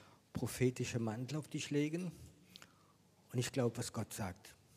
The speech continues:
Und ich bekam ein prophetisches Wort von einer Bibelstelle, wie ihr wahrscheinlich alle kennt. Das ist die Geschichte von Abraham, wie eine Verheißung gehabt hat,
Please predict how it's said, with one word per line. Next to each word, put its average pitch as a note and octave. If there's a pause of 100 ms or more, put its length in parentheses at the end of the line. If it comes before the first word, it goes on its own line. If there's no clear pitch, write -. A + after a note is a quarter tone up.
(1300)
Und G#2
ich -
bekam B2
ein A#2
prophetisches A#2+
Wort - (840)
von A#2+
einer G#2+
Bibelstelle, A#2+
wie A#2
ihr A2
wahrscheinlich A2+
alle G2+
kennt. C3 (960)
Das B2
ist -
die D3+
Geschichte F3+ (220)
von B2
Abraham, D#3 (1000)
wie C#3
eine C#3
Verheißung A#2+
gehabt A2
hat, A2+